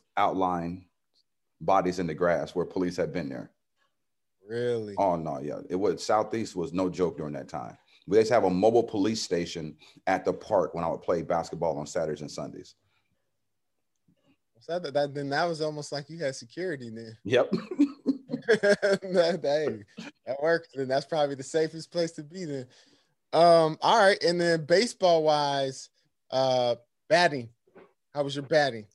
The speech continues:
Speaker 1: I was either between one, three, and f-, I was one, three, and five. When I played All-Stars, I usually would bat,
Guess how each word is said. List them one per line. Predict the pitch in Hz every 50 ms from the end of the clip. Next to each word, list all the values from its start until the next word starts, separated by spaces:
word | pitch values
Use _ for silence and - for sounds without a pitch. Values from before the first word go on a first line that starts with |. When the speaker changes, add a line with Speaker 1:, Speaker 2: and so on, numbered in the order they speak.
| _ _
Speaker 1:
I | - 87
was | 87 87 87 - -
either | 92 95 95 92 90
between | 82 76 87 87 - - 107 95 90 87 80
one, | 87 98 104 110 113 120 113 -
three, | - 107 104 113 120 117
and | 107 95 95
f-, | - - -
I | 87
was | 90 92 90
one, | 82 82 90 101 113 117 120 120 - -
three, | 107 117 120 113
and | 101 95
five. | - - 98 85 71 67 64 - -
When | 78 85 87
I | 90
played | 90 - 117 104 92
All-Stars, | - - 98 104 110 - - 107 101 104 110 101
I | - 87
usually | 90 95 95 90 92 90
would | 85 80 73
bat, | 90 90 90 80 - -